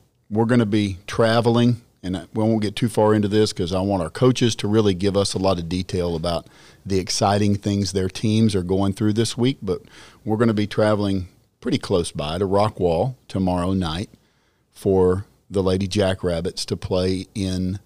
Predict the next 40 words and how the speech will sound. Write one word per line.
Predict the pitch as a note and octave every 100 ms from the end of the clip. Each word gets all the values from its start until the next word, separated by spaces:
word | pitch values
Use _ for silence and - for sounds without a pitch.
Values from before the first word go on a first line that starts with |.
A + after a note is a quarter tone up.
| _ _ F2+
the | F#2+
regional | F2 A2 B2 C3 C3 B2
quarterfinal | - B2 C3+ A2 - F2 E2 D#2+ D2
round | C#2+ C#2 D2 G#2 - _ _
of | F2+ F2 D#2
the | D#2 F2 - _
U | F2+ F2
I | E2
L | E2 -
State | - E2+ C#2+
Volleyball | D#2+ D#2 D2+ D2+ D#2 - _ _ -
playoffs. | F#2+ D#2+ D2 D#2 - - - _ _ - _ -
Um, | F#2 E2+ D#2+ D2+ - _ _ _ _ _ _ _ - -
you | B2
know, | G#2 D#2 E2
this | G2+ G#2+
has | A2+ F#2+
been | G2+
a | F#2+
team | - G#2+ G2+
that's | F2+ -
been | F2+
extremely | D2+ - - F2+ F#2 F2+
successful | - - - F2 - F2+ F2 - _ _ - _ F2+
over | E2+ D#2+
a |
course | - G#2 G2 F2+
of |
years, | F#2 F#2+ F#2+ F#2 F2 - -
and, | E2+ D#2+ D#2 D#2
uh, | D2+ D2
we've | D#2 E2
kinda | - F#2 F2+
come | - F2+
to | F2
expect | D#2 - - F2+ -
great | G2 F2+ -
success | - - F#2 F2
from | - E2+
them. | E2+ F2